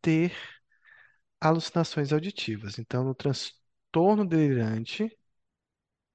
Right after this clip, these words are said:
não pode ter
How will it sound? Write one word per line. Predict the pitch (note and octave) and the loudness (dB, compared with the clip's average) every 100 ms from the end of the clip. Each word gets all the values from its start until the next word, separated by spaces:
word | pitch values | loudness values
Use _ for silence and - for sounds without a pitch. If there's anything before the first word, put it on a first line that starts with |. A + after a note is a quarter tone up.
| _ _ _ _ _ _ _ _ _ _ _ _ _ _ _ _ _ _ _ _ | _ _ _ _ _ _ _ _ _ _ _ _ _ _ _ _ _ _ _ _
não | D#3 D#3 D#3+ D3+ D3+ F3+ _ _ _ | -2 4 6 6 4 0 _ _ _
pode | - C#3+ C#3 C3+ E3+ - _ _ _ _ | 2 6 6 4 -4 -8 _ _ _ _
ter | C#3+ C3 C3+ | 2 4 2